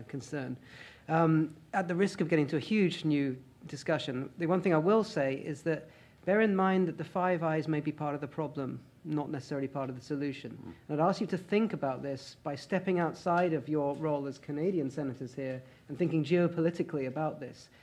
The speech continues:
Speaker 1: and how countries who are not involved in the Five Eyes might feel about this organization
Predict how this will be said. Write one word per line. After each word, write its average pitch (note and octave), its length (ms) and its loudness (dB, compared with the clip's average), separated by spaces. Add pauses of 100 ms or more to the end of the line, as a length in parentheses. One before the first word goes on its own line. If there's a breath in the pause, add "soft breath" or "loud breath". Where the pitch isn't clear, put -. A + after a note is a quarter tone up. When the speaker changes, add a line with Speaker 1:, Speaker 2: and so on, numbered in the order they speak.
(120)
Speaker 1:
and D#3 80 -2
how F#3+ 280 2
countries E3+ 420 0
who E3+ 80 2
are D#3 40 2
not F#3 300 2
involved G#3 440 4
in D3+ 100 4
the D3+ 60 2
Five C#3+ 340 -2
Eyes C#3+ 200 -2
might E3 240 -2
feel G#3+ 300 -2
about C3+ 240 -4
this - 160 -8
organization D3+ 840 -2